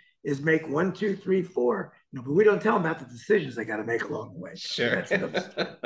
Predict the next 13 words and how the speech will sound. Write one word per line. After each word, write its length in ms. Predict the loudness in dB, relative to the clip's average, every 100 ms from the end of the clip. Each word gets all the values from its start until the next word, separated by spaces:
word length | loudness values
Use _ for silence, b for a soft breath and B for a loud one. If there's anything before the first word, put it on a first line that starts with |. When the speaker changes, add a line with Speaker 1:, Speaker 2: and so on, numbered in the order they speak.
| -8 -10 -14
Speaker 2:
<laughs> 0 | -14 -20 _ _ _ _
Speaker 1:
So 80 | 4
anyway, 360 | 6 8 6 4 0
I 160 | 4 4
three 300 | 4 4 4
bet, 320 | 4 0 -4 _ _ _ _ _
and 140 | -2 2
Tommy 240 | 6 6
Fisher 340 | 6 4 2
folds, 460 | -2 2 2 2 -2
and 140 | -4
Doyle 260 | -4 -2 -2
says, 420 | -4 -8 -10 -16